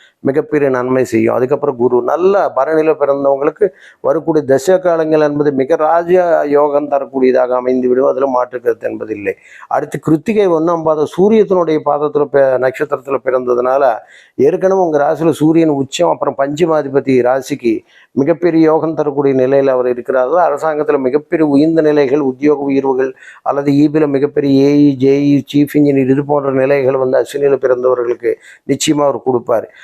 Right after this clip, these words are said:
அந்த வகையில வந்து மிகப்பெரிய ஒரு அரசாங்க உத்தியோகத்துல மிகப்பெரிய ஒரு ஆளுமை கொண்டவராக வருகிறார். அதுக்கப்புறம் அவரை வந்து சூரியன், சந்திரன், செவ்வாய் மூணு பாலியத்துல போயிடும். அதுக்கப்புறம் ராகு நன்மை செய்யக்கூடியதாக அமைந்துவிடும்.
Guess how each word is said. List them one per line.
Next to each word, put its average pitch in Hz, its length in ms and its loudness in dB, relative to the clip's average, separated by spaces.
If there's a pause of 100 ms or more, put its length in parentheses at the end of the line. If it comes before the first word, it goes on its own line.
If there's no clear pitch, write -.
(120)
அந்த 175 320 -2
வகையில 170 440 0
வந்து 160 220 0
மிகப்பெரிய 156 560 2
ஒரு 147 140 2
அரசாங்க 147 440 0
உத்தியோகத்துல 139 460 0
மிகப்பெரிய 139 480 0
ஒரு 131 140 2
ஆளுமை 143 320 -2
கொண்டவராக 123 800 -2 (280)
வருகிறார். 139 640 0 (220)
அதுக்கப்புறம் 185 560 -2
அவரை 165 240 0
வந்து 165 200 2
சூரியன், 170 420 2
சந்திரன், 156 360 0
செவ்வாய் 151 360 0
மூணு 156 300 0
பாலியத்துல 151 540 0
போயிடும். 139 280 2
அதுக்கப்புறம் 147 380 -4
ராகு 160 240 0
நன்மை 151 400 0
செய்யக்கூடியதாக 135 520 -2
அமைந்துவிடும். 127 640 0